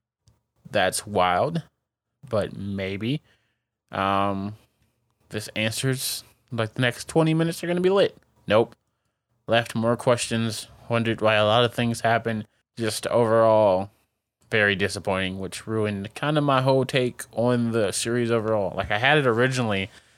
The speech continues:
at, like, a nine or a nine point five, and then after watching the final, and just, it had to go down because it just felt, like, very,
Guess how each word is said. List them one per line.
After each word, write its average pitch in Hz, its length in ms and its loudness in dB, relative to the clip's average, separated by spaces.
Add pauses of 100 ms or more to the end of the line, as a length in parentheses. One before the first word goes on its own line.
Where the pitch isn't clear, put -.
(680)
at, 101 120 -2
like, 113 180 2
a 95 60 0
nine 98 640 0 (100)
or 107 140 -4
a 104 40 -2
nine 107 340 0
point 110 280 -4
five, 107 400 2
and 98 140 -8
then 107 140 0
after 107 360 -2
watching 104 400 0
the 101 80 -6
final, 98 640 -2
and 104 200 -6
just, 90 320 -8 (320)
it 117 220 -2
had 120 240 0
to 113 80 -2
go 107 180 0
down 104 360 0
because 95 200 -16
it - 60 -20
just - 180 -16
felt, 104 320 -2
like, 95 220 -6
very, 107 440 -2